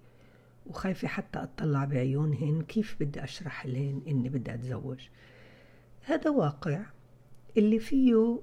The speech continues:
مشاعر أنت قاعدة بتكوني شوي تقيلة على قلبك، وأنا بفهمك. أنت كامرأة وكأم، هيك بمجتمعنا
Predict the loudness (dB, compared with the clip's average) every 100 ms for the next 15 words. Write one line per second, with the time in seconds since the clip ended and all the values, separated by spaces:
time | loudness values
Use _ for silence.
0 | -6 -4 -2 0 0 -2 -4 -4 -4 -4
1 | -6 -6 -4 -4 -4 -8 -6 0 2 2
2 | 0 -4 -6 -12 -14 -4 2 2 2 0
3 | -2 0 0 0 -2 -2 -4 -4 -2 0
4 | -2 -6 -20 -18 -8 -4 -2 -2 0 0
5 | 2 2 0 -2 -2 -4 -8 -18 -20 -20
6 | -20 -8 0 0 0 -2 -2 -2 -6 -16
7 | -20 -8 0 2 2 -2 -8 -14 -2 4
8 | 6 6 2 -2 -2 -4 -10 -20 -12 -10
9 | -2 0 2 0 2 0 0 -6 -20 -20
10 | -20 -20 -20 -20 -20 -10 4 6 6 2
11 | 0 4 2 2 -2 0 0 0 -2 -4
12 | -6